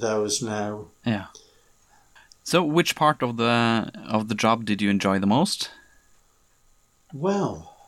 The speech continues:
Speaker 1: they all had their good days. I mean, I enjoyed printing when the printer was working well. But depending on the atmosphere, so if it,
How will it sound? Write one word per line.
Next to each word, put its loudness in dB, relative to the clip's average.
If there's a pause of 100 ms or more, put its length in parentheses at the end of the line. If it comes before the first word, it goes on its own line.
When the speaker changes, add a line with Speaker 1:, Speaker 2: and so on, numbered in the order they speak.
(300)
Speaker 1:
they 4
all 2
had -2
their 2
good 2
days. -2
I -2
mean, 0 (400)
I 2
enjoyed 2
printing 0
when -2
the -2
printer -2
was -4
working 0
well. -4 (1200)
But -4 (640)
depending 0
on 2
the 2 (180)
atmosphere, -2
so -2
if -2
it, -4